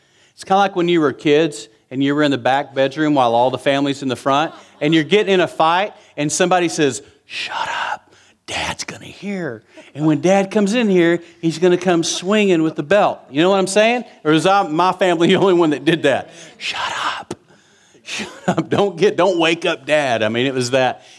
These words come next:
it was that. It was that fear of you're about to bring authority in because of, of our behavior. Now look at verse forty-one. "And when he had said these things, he dismissed the assembly, and it came to nothing." But I'm telling you, they were this close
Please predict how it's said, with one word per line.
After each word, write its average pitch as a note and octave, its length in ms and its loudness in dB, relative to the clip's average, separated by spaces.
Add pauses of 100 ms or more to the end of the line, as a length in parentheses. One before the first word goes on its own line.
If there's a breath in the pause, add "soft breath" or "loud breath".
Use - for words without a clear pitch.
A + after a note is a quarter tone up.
it D3 80 2
was D3 200 2
that. D3 380 0 (200 soft breath)
It D3+ 80 -4
was E3 180 0
that D#3+ 320 0
fear A3 260 2
of A#2 180 0
you're B2+ 120 -2
about C#3+ 240 0
to D3+ 80 -10
bring B2+ 240 -4
authority A2 540 -4
in E2 160 -14 (580)
because B2+ 380 -4
of, A2 180 -4
of A2 180 -6
our A2+ 160 2
behavior. A2 520 -6 (340 soft breath)
Now C3 160 0
look D3 160 -2
at D3 80 0
verse B2 240 -2
forty-one. A2+ 600 -6 (340 soft breath)
"And C3 120 -4
when D#3 120 4
he G3 100 4
had F#3 160 2
said F3 400 0
these F3 260 0
things, A2 500 -2
he A#2+ 120 -10
dismissed A2+ 540 -6
the B2 80 -8
assembly, A2 560 -4 (420 soft breath)
and B2 180 -8
it G#2+ 160 -12
came A2+ 300 -8
to A2 80 -14
nothing." G2 420 -10
But F2 220 -20
I'm A#2 180 -6
telling A#2+ 340 -2
you, G2 120 -10
they A2 100 -2
were F#2+ 160 -10
this G#2 360 -8
close G#2 640 -8